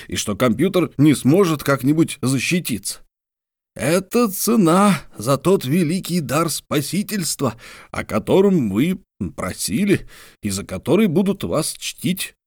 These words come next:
все будущие века и народы. "Хм, в самом деле?" — спросил он. "А когда же это будет?" "Ну, как говорит Азазел, а, мой источник информации", —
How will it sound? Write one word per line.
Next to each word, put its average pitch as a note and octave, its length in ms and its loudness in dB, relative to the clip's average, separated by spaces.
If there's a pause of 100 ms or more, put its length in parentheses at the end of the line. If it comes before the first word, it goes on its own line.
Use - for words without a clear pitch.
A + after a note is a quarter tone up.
(160)
все - 260 -4
будущие D#3 520 0
века A#2+ 500 -2 (280)
и B2 120 -2
народы. B2+ 480 0 (1400)
"Хм, F#3+ 140 4 (880)
в - 60 -14
самом F#3+ 320 2
деле?" — F#3+ 340 6 (480)
спросил C3+ 500 0
он. C#3+ 320 2 (880)
"А A2 180 -2
когда F#3 340 0
же E3 100 -4
это F3+ 140 -2
будет?" D#3 440 -2 (1300)
"Ну, D#3+ 260 -2
как A3 160 2
говорит A3 460 2 (200)
Азазел, E3+ 720 0 (260)
а, B2 120 0 (220)
мой D#3 420 4
источник D3+ 580 0
информации", — C#3 840 -2